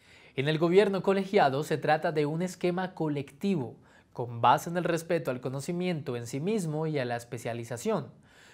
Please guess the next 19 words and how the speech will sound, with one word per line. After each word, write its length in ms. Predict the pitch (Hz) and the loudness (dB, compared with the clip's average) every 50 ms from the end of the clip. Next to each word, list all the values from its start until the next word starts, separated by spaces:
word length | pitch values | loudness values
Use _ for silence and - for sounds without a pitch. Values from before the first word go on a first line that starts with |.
| - _ - | -20 _ -4
con 160 | 156 151 151 | -4 -2 2
gran 240 | 156 165 180 180 165 | 6 4 4 6 4
tendencia 540 | 196 190 185 185 190 190 190 175 - 151 135 | 0 0 2 2 2 2 0 -2 -2 -2 -2
a 40 | 131 | 0
la 80 | 131 | 0
igualdad 500 | 135 139 175 180 170 156 170 170 175 170 - 147 | 0 2 2 0 2 2 0 0 0 -2 -8 -10
y 160 | 135 131 135 | -6 -4 -4
el 160 | 131 127 127 | -4 -6 -8
consenso. 720 | - 131 123 123 120 - - 120 110 104 - - - - _ _ _ _ - - - - _ | -10 -12 -12 -12 -12 -12 -12 -12 -12 -12 -16 -20 -20 -20 _ _ _ _ -20 -20 -20 -20 _
Suele 280 | - - 196 208 233 226 | -2 2 6 6 8 8
propiciarse 680 | 226 214 214 220 196 202 208 208 196 190 185 190 175 | 8 4 4 4 -2 2 4 4 6 6 4 0 0
la 80 | 156 156 | 0 0
existencia 600 | 156 - - 175 165 - 190 180 180 165 185 180 | 0 -2 -6 -10 -4 -2 -2 -2 -2 -2 -2 0
de 140 | 160 135 - | -2 -2 -2
comités 580 | - 175 208 233 226 170 - 135 131 139 151 - | 0 0 0 0 -2 -4 -4 -4 -4 -4 -6 -6
que 120 | - 127 - | -10 -12 -8
permiten 580 | - 120 120 120 131 135 131 127 - 110 110 | -8 -8 -8 -6 -6 -6 -6 -6 -8 -12 -12
y 60 | 110 | -12
favorecen 760 | 104 - 123 117 120 127 131 156 170 156 - - 127 120 131 | -8 -4 -2 0 0 0 0 0 -2 -2 -4 -6 -10 -10 -10